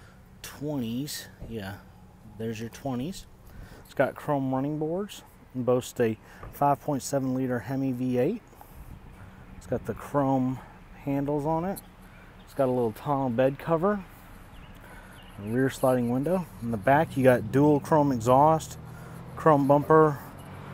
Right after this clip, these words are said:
tow hitch. It's your Lone Star emblem. Beautiful white. It's the full crew cab,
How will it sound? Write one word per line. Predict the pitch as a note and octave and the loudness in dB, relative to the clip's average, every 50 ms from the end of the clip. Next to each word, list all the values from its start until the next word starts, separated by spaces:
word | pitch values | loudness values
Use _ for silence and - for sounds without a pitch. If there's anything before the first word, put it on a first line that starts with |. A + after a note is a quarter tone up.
| - - - - - - - - - - - | -16 -14 -16 -16 -16 -16 -16 -16 -16 -16 -12
tow | - - D#3 D3+ D3+ C#3 | -6 0 2 4 4 4
hitch. | B2 D3 D3+ D#3+ D#3 - - - - - - - - - - - - - - - - - - - - - - - - - | 4 4 4 4 4 2 -2 -8 -12 -12 -12 -14 -14 -16 -16 -16 -16 -16 -16 -18 -18 -18 -18 -18 -18 -18 -18 -18 -18 -18
It's | - - | -12 -8
your | - B2+ | -4 -2
Lone | B2 B2 B2+ B2+ B2+ B2 | -2 0 0 0 -2 -2
Star | - - C#3+ C3+ C3 C3 B2+ C3 | 0 4 4 4 6 4 2 0
emblem. | C3+ C3 C3 D3 D#3+ F3+ F#3+ - - - - - - - - - - - - - - - - - - - - - - - - - - - - - - - - - - - - - - A2 A2 G#2+ G#2 | 0 0 -2 -2 -2 -4 -4 -8 -12 -18 -18 -18 -18 -18 -18 -18 -18 -18 -18 -18 -18 -18 -18 -18 -18 -18 -18 -18 -18 -18 -18 -18 -16 -16 -16 -16 -16 -16 -16 -16 -16 -14 -14 -12 -10 -8 -8 -6 -2
Beautiful | A#2 C#3 E3+ E3 D#3+ - - D3+ C#3 | 2 4 4 4 4 2 2 2 4
white. | B2+ C3+ C3+ C#3 F#3+ G#3+ - - - - - - - - - - - - | 6 6 6 4 4 0 -2 -6 -14 -16 -16 -16 -16 -16 -18 -10 -4 -2
It's | C3 B2 | -2 0
the | - - D3+ | 2 2 2
full | - - - E3+ E3+ D#3 | 4 8 8 10 10 8
crew | - - - F3+ F#3 | 6 4 4 4 4
cab, | - - F3 F3 G3+ A#3 | 4 4 4 4 4 4